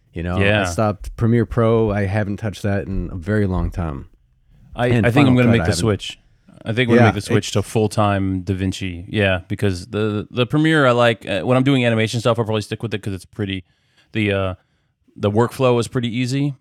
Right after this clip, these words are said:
Speaker 2: But, um,
Speaker 1: Mm-hmm.
Speaker 2: I did a, I think I told you I did a shoot. The guy shot it in twelve K. There, he had a, a Dav-, a Blackmagic twelve K camera, and
Speaker 1: Yeah.
Speaker 2: I tried to, I tried to edit it in Premiere, and it, like, almost
Speaker 1: <laughs>
Speaker 2: broke my computer.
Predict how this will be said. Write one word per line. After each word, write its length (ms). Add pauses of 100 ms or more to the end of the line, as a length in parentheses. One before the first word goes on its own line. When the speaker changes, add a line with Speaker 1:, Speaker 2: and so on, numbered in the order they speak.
(140)
Speaker 2:
But, 220
um, 300
Speaker 1:
Mm-hmm. 120 (400)
Speaker 2:
I 60
did 160
a, 120
I 40
think 120
I 40
told 180
you 60
I 40
did 120
a 80
shoot. 300 (340)
The 80
guy 140
shot 240
it 60
in 100
twelve 420
K. 340
There, 260
he 100
had 100
a, 60 (180)
a 100
Dav-, 200 (100)
a 260
Blackmagic 520
twelve 320
K 160
camera, 460 (640)
and 220
Speaker 1:
Yeah. 220
Speaker 2:
I 20
tried 120
to, 40 (400)
I 40
tried 160
to 80
edit 260
it 20
in 100
Premiere, 380
and 180
it, 140
like, 220
almost 240
Speaker 1:
<laughs> 20
Speaker 2:
broke 260
my 140
computer. 640